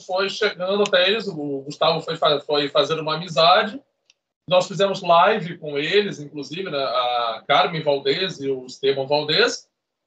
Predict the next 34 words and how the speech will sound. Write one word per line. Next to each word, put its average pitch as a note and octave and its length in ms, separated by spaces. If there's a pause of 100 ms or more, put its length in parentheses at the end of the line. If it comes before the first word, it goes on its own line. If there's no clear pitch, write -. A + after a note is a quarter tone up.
(160)
E F#3+ 120
aí, F#3 200
ele, C4 220
numa G#3+ 240
dessas, G#3+ 260
ele A3+ 120
comentou C4+ 400
que E3 60
ele D3+ 100
tava E3 160
escrevendo F#3+ 760
livro C#3+ 640
e C#3 60
tal. E3+ 480 (560)
E G#3+ 880
acabou G3 400
convidando B3 460
a A#3 60
gente. G#3+ 180
Quando F3 140
ele E3+ 100
soube F3 300
que G3 60
a E3 60
gente D#3+ 200
fazia D#3+ 380
esse F#3+ 120
tipo C#3 160
de E3 120
trabalho, F#3+ 380
ele A3+ 100
acabou A3 300
nos A3 120
convidando. G#3+ 460